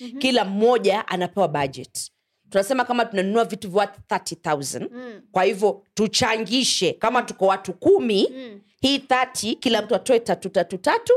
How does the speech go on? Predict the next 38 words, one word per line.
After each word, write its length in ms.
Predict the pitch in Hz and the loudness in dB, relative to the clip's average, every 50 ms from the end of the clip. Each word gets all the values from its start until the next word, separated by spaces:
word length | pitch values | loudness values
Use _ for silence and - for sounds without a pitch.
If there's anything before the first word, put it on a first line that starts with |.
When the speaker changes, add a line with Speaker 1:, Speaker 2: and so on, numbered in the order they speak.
| 494 - | 2 0
Speaker 1:
Aha. 120 | - 226 226 226 | -8 -16 -8 -6
Speaker 2:
na 100 | 151 160 | -4 -4
tunanunua 520 | - - 180 175 190 175 190 247 247 233 | -2 -2 -2 0 0 0 2 2 2 2
hii, 480 | 202 190 202 262 302 311 320 311 - - _ _ _ | 0 0 -2 0 0 0 0 -2 -4 -8 _ _ _
ingredients 640 | - 170 185 156 220 247 220 220 196 190 - - 160 | -4 -4 0 2 2 2 4 2 0 0 -6 -10 -12
dry, 360 | 143 151 202 233 254 269 - 269 - | -2 0 0 2 2 0 -2 -4 -2
tunanunua 400 | 196 170 180 180 196 220 214 202 | -2 -2 -2 0 0 0 0 0
mboga, 320 | 175 214 254 254 254 226 | 2 0 0 2 2 -2
tunanunua 420 | 226 - 160 156 165 165 170 156 147 | -2 -2 -4 -6 -2 -2 -2 -2 -2
nyama, 340 | 151 135 131 135 127 120 | -2 -4 -6 -6 -8 -10
basi. 520 | 120 139 147 - - - - - - - - _ | -8 -8 -8 -8 -10 -10 -12 -12 -12 -14 -18 _
Speaker 1:
Kweli. 300 | _ 247 233 220 208 185 180 - | _ -6 -6 -6 -6 -8 -8 -6
Speaker 2:
Imeisha 440 | 151 151 143 143 151 - - - 156 | -4 -4 -2 -4 -4 -4 -4 -4 -4
hivyo. 200 | 156 151 - - - _ _ _ _ _ | -6 -8 -10 -16 -20 _ _ _ _ _
Speaker 1:
Nice. 160 | 220 202 - | -14 -8 -4
Speaker 2:
Vikiisha, 640 | 185 262 - 269 277 277 302 370 508 - - - 523 523 523 - - _ | -2 -2 -2 0 0 2 4 4 4 2 2 2 2 2 2 0 -4 _
Speaker 1:
Yeah. 120 | 240 247 247 | -6 -2 -2
Speaker 2:
hapo 180 | 220 - 254 233 | 0 2 2 2
mbele 260 | 202 226 226 220 202 | 2 4 2 2 2
sasa 160 | 208 247 214 | 0 0 -2
mtajipange. 580 | 190 - 330 185 196 165 - 208 185 170 160 165 | -2 -4 -6 -6 -6 -4 -2 -2 -2 -2 -2 -2
Kama 240 | - 240 240 233 226 | -2 0 0 0 0
mtu 100 | 233 240 | 0 0
anasema, 380 | 214 196 202 - 247 254 254 | 0 0 0 2 2 2 2
"Mimi 200 | 285 440 508 523 | 2 4 4 4
nilitoa, 600 | 523 494 480 466 466 - 523 539 539 523 508 403 - - - - - | 4 4 4 4 4 4 4 4 6 6 4 2 0 -6 -16 -6 -2
lakini 240 | - 330 - 480 480 523 508 453 | -2 2 4 4 4 4 2 2
inkwisha," 520 | 403 403 - 508 480 - - - 196 - - _ _ _ | 2 2 4 4 4 4 2 -2 -4 -6 -8 _ _ _
basi 240 | 196 220 220 - - | -4 -4 -4 -6 -8
toeni 340 | - 180 175 170 170 165 160 | -2 0 0 2 2 0 0
tena, 440 | - 220 214 190 160 160 185 381 - _ 240 226 | 0 2 2 2 0 -2 -6 -8 -10 _ -16 -16
Speaker 1:
Aha. 160 | 196 208 233 | -14 -12 -8
Speaker 2:
tununue 380 | - 170 165 156 147 147 143 143 | -6 -4 -4 -4 -2 -2 -4 -4
tena. 320 | - - - 240 - - | -4 -6 -8 -8 -6 -4
Lakini 320 | 151 165 - 330 392 440 466 | -4 -2 2 2 4 4 2
Speaker 1:
Ama 120 | 427 330 | 0 0
Speaker 2:
mtu 140 | 302 285 254 | 0 0 0
mmoja, 460 | 254 254 277 370 381 330 330 403 403 | 2 2 2 2 0 2 0 -2 -2